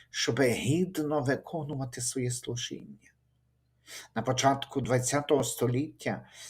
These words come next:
в Німеччині сталася велика трагедія. Аптекар приготував ліки,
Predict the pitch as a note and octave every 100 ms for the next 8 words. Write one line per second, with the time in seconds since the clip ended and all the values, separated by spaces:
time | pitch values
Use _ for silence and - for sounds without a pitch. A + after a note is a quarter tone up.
0 | - - B2+ C3 C#3 D#3 D#3 - - D3
1 | C#3 B2+ - - - - B2+ B2 C3 A#2+
2 | A2+ A#2 - - A2+ A2 G#2 - E2+ -
3 | _ _ _ _ _ - _ B2 A#2+ -
4 | B2+ C3 - C3+ B2+ - _ _ - B2
5 | B2 B2 C3 C3+ C3+ D3 E3+ - F#2+ -